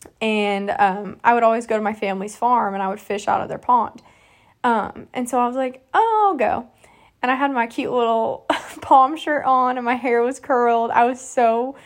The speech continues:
bougie. And we went fishing, and he, like, took me around,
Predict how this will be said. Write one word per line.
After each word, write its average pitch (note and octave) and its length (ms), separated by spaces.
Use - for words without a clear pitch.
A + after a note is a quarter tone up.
bougie. A#3 680
And C4+ 280
we C#4+ 100
went D#4+ 240
fishing, C4+ 840
and A3+ 420
he, B3 220
like, A3+ 300
took C4+ 260
me B3+ 240
around, A3 880